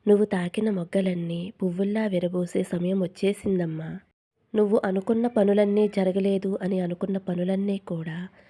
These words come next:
అతి త్వరలో జరగబోతున్నాయమ్మా. తప్పకుండా నాకు ధన్యవాదాలు చెబుతావు. నీ ఆనంద బాష్పాలతో నా కాళ్ళు కడుగుతావు. అప్పటి వరకు భయపడకు, బాధపడకు, సంతోషంగా ఉండమ్మా.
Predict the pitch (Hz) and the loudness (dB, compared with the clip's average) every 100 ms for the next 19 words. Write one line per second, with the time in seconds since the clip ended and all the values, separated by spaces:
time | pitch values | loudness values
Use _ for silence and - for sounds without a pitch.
0 | _ _ - 196 208 226 220 208 214 185 | _ _ -6 0 2 2 0 0 0 -2
1 | 175 180 196 190 190 190 185 175 156 156 | -2 -2 -2 -2 -2 0 0 -2 -4 -10
2 | 175 - _ _ _ - 208 - 233 233 | -14 -18 _ _ _ -10 -8 -2 0 2
3 | 202 202 196 185 - 226 220 180 190 196 | 2 2 0 -2 0 2 2 2 2 2
4 | 196 196 196 190 175 175 175 175 175 180 | 0 -2 -2 -4 -4 -4 -4 -4 -8 -12
5 | - _ _ - 208 - 185 185 196 220 | -16 _ _ 0 2 2 0 0 0 -2
6 | 220 185 180 - 185 180 190 202 196 185 | -2 -4 -6 -4 -4 -4 -4 -4 -4 -4
7 | 180 170 175 202 175 175 175 170 170 175 | -4 -4 -4 -4 -4 -4 -4 -6 -6 -6
8 | 170 _ _ _ _ _ _ _ 208 - | -10 _ _ _ _ _ _ _ -2 0
9 | 202 208 190 190 190 240 214 190 185 202 | 2 4 4 4 2 2 4 2 2 0
10 | 196 226 240 202 180 180 180 175 180 180 | -2 0 0 0 -2 -2 -4 -6 -6 -8
11 | 175 190 180 202 208 - 220 220 226 180 | -6 -4 -2 -2 -2 0 -2 0 0 -2
12 | 175 175 170 170 | -2 -2 -4 -6